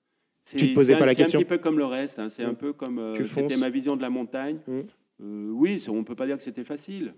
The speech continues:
Speaker 2: parce que de toute manière, euh, mais, euh, je dirais que c'était une autre époque, hein. Euh,
Speaker 1: D'accord.
Speaker 2: c'était moins, moins financiarisé que maintenant.
Speaker 1: Ouais.
Speaker 2: On vivait avec peu finalement, et à l'époque j'avais un tout petit loyer,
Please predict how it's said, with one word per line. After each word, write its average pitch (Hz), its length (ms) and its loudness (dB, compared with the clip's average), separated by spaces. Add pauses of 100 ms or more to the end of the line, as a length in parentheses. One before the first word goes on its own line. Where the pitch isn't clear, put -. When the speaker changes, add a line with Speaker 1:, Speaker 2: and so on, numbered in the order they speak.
Speaker 2:
parce 104 180 -18
que 101 560 -14
de 104 100 -14
toute - 180 -20
manière, 117 400 -8
euh, 95 180 -14 (1160)
mais, 110 180 -12
euh, 110 260 -4
je 107 80 -10
dirais 123 240 0
que 139 60 -2
c'était 135 220 -8
une 139 140 0
autre 139 160 -8
époque, 117 320 -12 (220)
hein. 104 160 -14 (320)
Euh, - 40 -8
Speaker 1:
D'accord. 113 280 -2 (140)
Speaker 2:
c'était - 320 -12
moins, 139 720 -6 (240)
moins 131 300 -12
financiarisé 123 1400 -12
que 117 100 -20
maintenant. 120 460 -10 (140)
Speaker 1:
Ouais. 117 200 0 (400)
Speaker 2:
On 110 120 -8
vivait 113 240 -8
avec 113 300 -8
peu 143 200 -10
finalement, 110 640 -16
et 87 240 -20 (580)
à 104 60 -16
l'époque 120 360 -10
j'avais 104 180 -10
un 101 80 -8
tout 135 160 -14
petit 143 200 -10
loyer, 143 480 -10